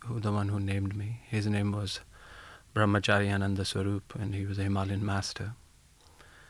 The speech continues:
And, uh, he lived, uh, he knew my parents before that, and he lived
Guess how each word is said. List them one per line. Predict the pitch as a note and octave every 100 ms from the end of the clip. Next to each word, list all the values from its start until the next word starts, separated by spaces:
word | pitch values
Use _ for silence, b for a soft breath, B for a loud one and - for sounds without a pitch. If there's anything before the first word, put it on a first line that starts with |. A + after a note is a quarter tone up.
| b b b G#2+
And, | G#2+ G#2
uh, | G2+ G2+ G2 G2 G#2+ - - - -
he | A#2+ - A2+ G#2+
lived, | A2 G#2 G2+ G#2
uh, | G#2+ G#2 G#2
he | -
knew | A2+ A2
my | A2
parents | G#2 A2 G#2 G2
before | A2 - G#2
that, | G2+ G2+ G#2+ -
and | A2
he | G#2
lived | G2+ G#2 A2+